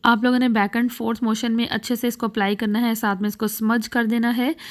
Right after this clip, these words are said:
चलें जी, अब मैं ये ब्लैक आईशैडो ले रही हूँ ये सेम पैलेट में से। आप कोई सा भी पैलेट यूज़ कर सकते हो। ये आमतौर से ये जो आईशैडो होते हैं हर तरह, तकरीबन हर पैलेट में यूज़ होते, अ, मौजूद होते हैं। तो मैंने पहले फिंगर की मदद से अप्लाई किया, लेकिन ब्लैक वाले आईशैडो का बिल्कुल भी डेप्थ नहीं आ रहा था और अच्छा भी नहीं लग रहा था।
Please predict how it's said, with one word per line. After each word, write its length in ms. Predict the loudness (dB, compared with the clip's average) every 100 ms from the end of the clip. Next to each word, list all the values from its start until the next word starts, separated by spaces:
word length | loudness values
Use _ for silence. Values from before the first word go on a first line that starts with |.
| -12 -14 0
चलें 220 | 2 4
जी, 140 | 4 2
अब 140 | 2
मैं 140 | 2 2
ये 140 | 2
ब्लैक 340 | 2 2 0 -2
आईशैडो 320 | -2 0 2
ले 140 | 2 2
रही 140 | 2
हूँ 260 | 2 2 2
ये 280 | 4 2 0
सेम 280 | 0 -2 2
पैलेट 280 | 2 2
में 140 | -2 -4
से। 220 | -2 -4 -6 -14 -10 0
आप 180 | 0 2
कोई 160 | 0
सा 120 | 2
भी 60 | 0
पैलेट 280 | 0 0 0
यूज़ 220 | 0 0
कर 100 | -2
सकते 280 | -2 -2 0
हो। 140 | 2
ये 160 | 2 2
आमतौर 420 | 0 0 0 0
से 120 | 0 2
ये 180 | 2
जो 100 | 2
आईशैडो 380 | 0 0 0 0
होते 200 | 0 0
हैं 80 | 0
हर 180 | 0 -2
तरह, 420 | -2 -4 -4 -8 -6
तकरीबन 440 | -4 -2 0 0
हर 200 | 0 0
पैलेट 320 | 0 -2 0
में 60 | 0
यूज़ 260 | 2 2 0
होते, 220 | -2 -2
अ, 460 | 0 0 0 -2 -6 -14 -16 -16 -10 2
मौजूद 400 | 4 6 4 4
होते 280 | 0 0 -2
हैं। 200 | -2 -4 -12 -14 0
तो 60 |
मैंने 220 | 2 4
पहले 160 | 4 0
फिंगर 260 | 0 0 0
की 100 | 0
मदद 180 | 2 0
से 120 | 0
अप्लाई 300 | 0 0 0
किया, 140 | 0
लेकिन 260 | 0 0 0
ब्लैक 260 | 0 0
वाले 140 | 0 -2
आईशैडो 260 | -2 -2
का 80 | -2
बिल्कुल 300 | 0 0 2
भी 100 | 2
डेप्थ 280 | 2 2 0
नहीं 160 | 0 2
आ 120 | 2
रहा 100 | 2
था 140 | 2
और 80 | 0
अच्छा 260 | 0 0 0
भी 100 | 2
नहीं 120 | 4
लग 160 | 2
रहा 140 | 2 0
था। 180 | -2